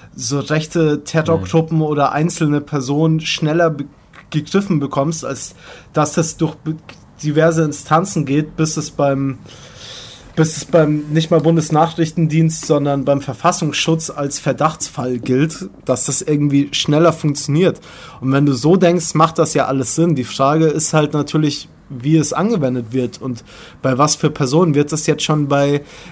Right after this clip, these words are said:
Speaker 1: kleinen Antifa-Gruppen angewendet? Wird es bei kleinen Gras-Dealern angewendet, die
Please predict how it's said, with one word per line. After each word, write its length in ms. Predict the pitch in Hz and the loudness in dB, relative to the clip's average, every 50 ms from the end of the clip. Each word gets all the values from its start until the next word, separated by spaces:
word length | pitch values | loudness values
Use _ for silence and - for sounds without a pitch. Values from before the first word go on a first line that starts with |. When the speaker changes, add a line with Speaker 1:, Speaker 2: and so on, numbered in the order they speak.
| - - - | -20 -16 -12
Speaker 1:
kleinen 600 | - - 156 151 151 156 156 160 156 156 156 156 | -4 2 4 4 4 6 4 4 4 2 2 0
Antifa-Gruppen 880 | - - 165 170 165 185 156 - - 151 131 - - 147 143 143 143 139 | 0 0 0 0 0 -2 -2 0 -2 -2 -2 -2 -4 -4 -2 -2 -4 -4
angewendet? 640 | - 135 139 139 135 123 131 127 131 127 120 113 | -4 -4 -2 -2 -2 -2 -2 -2 -4 -4 -2 -2
Wird 160 | 143 143 143 | -2 -2 -2
es 100 | 151 - | -6 -6
bei 160 | - - 147 | -2 -2 -2
kleinen 300 | 135 - - 143 147 147 | 0 0 0 -2 0 -2
Gras-Dealern 760 | 143 - - 143 135 139 151 156 - - 151 135 135 127 127 120 | -2 -4 -2 0 0 0 0 -2 -2 -2 0 0 0 0 -2 -4
angewendet, 720 | - 117 123 127 131 123 120 120 120 127 127 123 123 - | -4 -4 -4 -4 -4 -2 -2 -2 -2 -2 -4 -4 -4 -2
die 340 | 139 131 131 131 131 - | -2 0 0 0 -2 -6